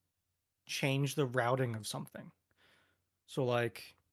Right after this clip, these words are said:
or maybe not cable failure so much as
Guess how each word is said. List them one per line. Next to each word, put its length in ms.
or 60
maybe 200
not 200
cable 340
failure 500
so 160
much 240
as 360